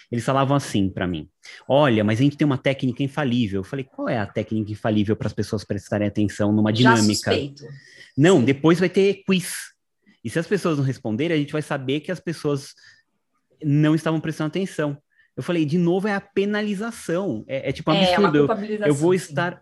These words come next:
Speaker 1: assistindo algo ou acompanhando algo, porque se eu não souber responder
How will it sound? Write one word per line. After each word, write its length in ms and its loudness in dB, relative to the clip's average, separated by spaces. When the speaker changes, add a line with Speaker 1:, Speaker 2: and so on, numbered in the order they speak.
Speaker 1:
assistindo 1500 2
algo 520 0
ou 420 2
acompanhando 520 -4
algo, 380 -2
porque 240 0
se 180 -2
eu 100 4
não 200 4
souber 640 0
responder 1200 -2